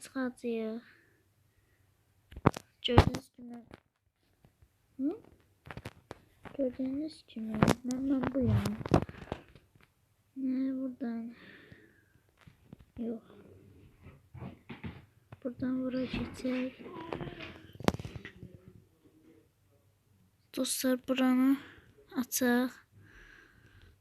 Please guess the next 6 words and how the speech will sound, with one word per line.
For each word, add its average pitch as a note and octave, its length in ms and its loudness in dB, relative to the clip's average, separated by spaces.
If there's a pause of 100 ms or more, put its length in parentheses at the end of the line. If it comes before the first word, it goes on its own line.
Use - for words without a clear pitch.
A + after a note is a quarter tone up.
(140)
Ondan C4+ 240 6
sonra A#3 400 0 (880)
bir - 200 -20
dəqiqə. G#3 420 -8 (1700)
Burada - 400 -2
nə B3+ 100 4